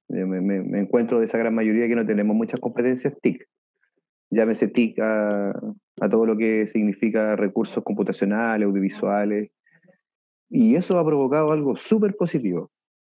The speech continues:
que es el ingenio, no sé si del docente, yo creo que es el ingenio del chileno,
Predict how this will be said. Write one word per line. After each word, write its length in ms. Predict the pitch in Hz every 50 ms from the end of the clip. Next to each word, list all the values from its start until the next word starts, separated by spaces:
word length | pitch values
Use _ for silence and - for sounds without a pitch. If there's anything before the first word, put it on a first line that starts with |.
| _ _ _ _ _ _ -
que 260 | 117 113 123 127 139
es 180 | 135 135 - _ _ _ _ - _ -
el 140 | 139 127 123
ingenio, 680 | 120 - - - - 208 220 214 226 240 247 254 254 - _ _ -
no 120 | 247 254 233
sé 140 | - 220
si 120 | 208 - 220
del 180 | 208 196 185
docente, 440 | 185 180 175 - 208 165 - - 117
yo 80 | 117 120
creo 120 | 139 147
que 40 | 143
es 40 | -
el 120 | 139 135 127
ingenio 300 | 123 - 165 156 151 143
del 80 | 127 127
chileno, 520 | - 131 127 160 165 113 85 76 -